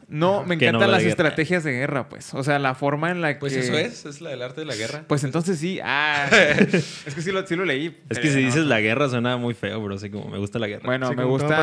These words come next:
Speaker 4: pasar todas las historias y los
Speaker 1: me
Speaker 4: juegos de
Speaker 1: gusta el
Speaker 4: planes,
Speaker 1: arte
Speaker 4: sí.
Speaker 1: de generar estrategias para poder ganar una guerra.
Speaker 3: Ya.
Speaker 2: Ok.
Speaker 1: ¿Ok? Ah, claro.
Speaker 2: Te la
Speaker 4: Muchas
Speaker 2: compro.
Speaker 4: gracias, muchas gracias.
Speaker 1: Porcicultores. Ah. <laughs> Ok, y, y dice...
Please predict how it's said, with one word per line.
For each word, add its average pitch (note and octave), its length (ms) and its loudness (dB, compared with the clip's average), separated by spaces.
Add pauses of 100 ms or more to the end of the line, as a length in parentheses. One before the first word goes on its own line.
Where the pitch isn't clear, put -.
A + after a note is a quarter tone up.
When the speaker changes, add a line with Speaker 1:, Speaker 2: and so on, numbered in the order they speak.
Speaker 4:
pasar D#3+ 140 0
todas F3 140 -2
las E3 140 -4
historias C#3+ 420 -8
y D3 40 -10
los C#3 60 -2
Speaker 1:
me D3 100 4
Speaker 4:
juegos C#3+ 240 2
de D3+ 40 -4
Speaker 1:
gusta E3 160 2
el D#3+ 60 0
Speaker 4:
planes, D3 240 2
Speaker 1:
arte C#3 80 -6 (140)
Speaker 4:
sí. E3 60 0
Speaker 1:
de D#3 100 -2
generar B2 440 -4
estrategias C3+ 680 -8
para A#2 220 -6
poder A2 400 -10
ganar A2+ 260 -12
una A#2 160 -16
guerra. A#2 240 -18
Speaker 3:
Ya. G2 560 -4 (140)
Speaker 2:
Ok. G#2+ 220 -6 (280)
Speaker 1:
¿Ok? B2+ 140 -8 (260)
Ah, - 180 -16 (200)
claro. C3+ 220 -12 (260)
Speaker 2:
Te A#2+ 80 -4
la G#2+ 60 0
Speaker 4:
Muchas G#2+ 160 0
Speaker 2:
compro. C#3+ 180 0
Speaker 4:
gracias, B2+ 260 -8
muchas C3 240 -8
gracias. C3 300 -6
Speaker 1:
Porcicultores. C3+ 680 -2
Ah. A#2 380 -14 (420)
<laughs> G3+ 760 0 (640)
Ok, D3 160 -4
y, F3 340 0
y F3 200 -2
dice... F3+ 420 -2